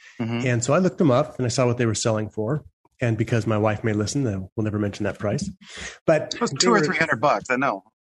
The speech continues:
Speaker 2: <laughs> It was a little over three hundred.
Speaker 1: Yeah.
Speaker 2: So
Speaker 1: And,
Speaker 2: I'm
Speaker 1: and
Speaker 2: looking
Speaker 1: again,
Speaker 2: at
Speaker 1: when you
Speaker 2: that.
Speaker 1: die, we'll be over there getting your stuff.
Speaker 2: You know, they have, I, I have, I have the prices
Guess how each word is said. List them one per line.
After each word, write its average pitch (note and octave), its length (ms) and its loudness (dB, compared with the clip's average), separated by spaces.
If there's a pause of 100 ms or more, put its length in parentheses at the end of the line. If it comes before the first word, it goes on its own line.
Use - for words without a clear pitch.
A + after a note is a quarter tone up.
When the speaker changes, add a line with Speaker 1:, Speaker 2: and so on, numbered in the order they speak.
(120)
Speaker 2:
<laughs> - 100 -8 (1700)
It A3 60 2
was F3 140 4
a - 40 -8 (480)
little G#3 160 6
over B2+ 120 6
three C3+ 220 4
hundred. G2+ 300 0 (380)
Speaker 1:
Yeah. C#3+ 260 2 (180)
Speaker 2:
So D3 340 2
Speaker 1:
And, D3+ 140 0 (180)
Speaker 2:
I'm C#3+ 100 2
Speaker 1:
and E3 100 6
Speaker 2:
looking - 40 6 (120)
Speaker 1:
again, A3 80 4
Speaker 2:
at F#3 60 4
Speaker 1:
when F3 100 4
you G3 60 6
Speaker 2:
that. G#3+ 140 4
Speaker 1:
die, G3+ 280 4
we'll F3 160 6
be F3 140 6
over F#3 200 4
there D#3+ 140 4
getting D#3+ 260 -2
your C3 140 -2
stuff. - 220 -14 (840)
Speaker 2:
You G#2+ 80 0
know, G#2+ 280 -2
they B2+ 120 4
have, C3 280 0 (420)
I, - 160 -2 (100)
I D3 80 2
have, C#3+ 340 2
I C#3 100 2
have C3 160 2
the A2 200 0 (100)
prices A2+ 520 -2